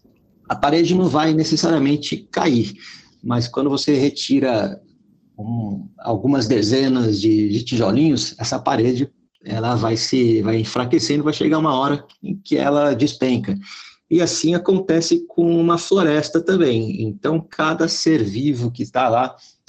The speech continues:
seja da, da fauna, ou da, da flora, ou um micro-organismo, ele tem, é, algum tipo de interação com os demais. E à medida em que você vai,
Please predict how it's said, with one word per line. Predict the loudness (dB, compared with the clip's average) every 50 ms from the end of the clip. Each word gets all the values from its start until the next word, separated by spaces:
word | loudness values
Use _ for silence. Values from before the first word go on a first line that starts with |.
| _ -16
seja | -8 -4 -2 0 0 2 2 2 2 0 0 0 0 -2 -2 -4 -4 -8 -16 -20 -20 _ _ _ _ _
da, | -6 -4 -2 -2 -2
da | -2 -2 -4
fauna, | -4 -6 -6 -2 0 2 2 2 2 2 0 0 0 -2 -2 -4 -4
ou | -4 -2 0 0 -2 -2 -6 -12 _ _
da, | -4 -4 -4
da | -4 -6 -8
flora, | -8 -6 -2 0 0 2 2 2 0 0 -2 -2
ou | -2 -2 -2 0 0 0
um |
micro-organismo, | 0 0 0 -2 -2 -6 -4 -4 -2 -2 0 0 2 2 2 2 0 -2 -4 -4 -8 -14 _ _ _ _ _ _ -4
ele | -2 0 2 0 0
tem, | 0 -2 -2 0 2 2 2 0 0 -2 -2 -4
é, | -4 -2 -2 -2 -2 -4 -4
algum | -2 -2 -2 -2 0 0 0 0
tipo | 0 2 0 0 0 0 -2 -2
de | -2 0 0 2 2 4 4 2 0 0 0
interação | -2 -2 -2 -2 0 0 0 0 0 0 0 0 -2 -2 -4 -4
com | -2 0 0 0 0
os | 0 0
demais. | 0 2 2 2 0 0 -2 -4 -6 -8 -10 -12 -18 -20 -20 _ _ _
E | -2 0 0 2 2 2 2
à | 2
medida | 2 2 0 0 0 0 0 2 2
em | 2 0
que | 0 0 -2
você | 0 0 -2 -2 -2 -2 -2
vai, | -2 -2 -2 0 0 2 2 2 2